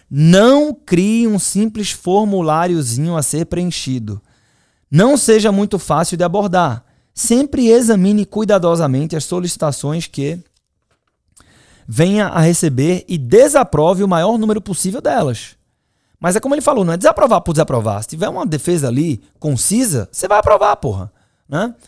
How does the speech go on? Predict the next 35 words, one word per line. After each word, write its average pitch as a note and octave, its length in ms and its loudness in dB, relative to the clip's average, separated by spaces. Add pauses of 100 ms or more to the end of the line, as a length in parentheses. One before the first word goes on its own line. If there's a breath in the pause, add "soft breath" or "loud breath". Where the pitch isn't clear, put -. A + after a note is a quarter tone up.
(220 soft breath)
Mas D#3 140 -2
é F#3 40 0
porque F3+ 420 -6 (120)
a C#3+ 120 -6
maioria, D3+ 720 -4 (340)
na C3+ 120 -10
maioria A2 260 -2
das C3 140 0
vezes, C3+ 260 -6
não E3+ 180 -4
é. G#2 100 -8 (880)
Adquirindo B3+ 580 0
essa G#3 240 2
reputação, E3 800 0
você D#3+ 220 -4
verá E3+ 240 0
seu E3+ 160 -4
sistema E3 360 -4
funcionar. F3+ 440 -4
A A#2 40 -4
maior C#3 380 -2
parte, F#3+ 480 -4 (540 loud breath)
a C#3+ 120 0
maioria G#3 640 4
não A3 220 2
terá F3+ 500 2
ânimo G#3 480 4
de D#3+ 120 -4
pedir, C#3+ 440 -2
mas D3 200 -2
as C3+ 120 -4
despesas D#3 480 -6
justas D3+ 720 -2 (360)
serão G#3 380 2
pedidas B3 560 -2